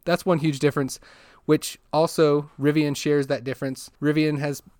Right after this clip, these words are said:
has some pretty substantial partnerships with Ford and with Amazon. Ultimately, Amazon placed a one hundred thousand vehicle order with Rivian. So another, another huge difference there.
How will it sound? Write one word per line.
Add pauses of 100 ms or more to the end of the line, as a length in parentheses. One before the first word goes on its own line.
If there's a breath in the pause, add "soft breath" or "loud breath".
has
some
pretty
substantial
partnerships
with
Ford
and
with
Amazon. (240)
Ultimately,
Amazon
placed (100)
a
one
hundred
thousand (200)
vehicle
order
with
Rivian. (100)
So (240)
another,
another
huge
difference
there.